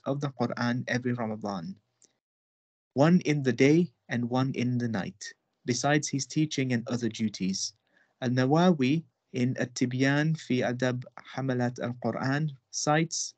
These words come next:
among those who completed three or four khatmas every day and or night were Sulaim ibn Itr,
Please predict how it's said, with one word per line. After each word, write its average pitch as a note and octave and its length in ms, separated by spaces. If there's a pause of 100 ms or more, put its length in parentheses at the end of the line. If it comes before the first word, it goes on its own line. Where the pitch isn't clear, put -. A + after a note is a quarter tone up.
(120)
among C3+ 340
those D#3+ 440 (260)
who C3+ 100
completed C#3+ 580
three - 280
or C3+ 120
four C#3 360 (180)
khatmas B2 840 (440)
every D3 320
day A#2+ 360
and B2+ 320 (520)
or A#2+ 180
night A2+ 480 (320)
were B2+ 280 (100)
Sulaim D3+ 800
ibn C3 240
Itr, B2 500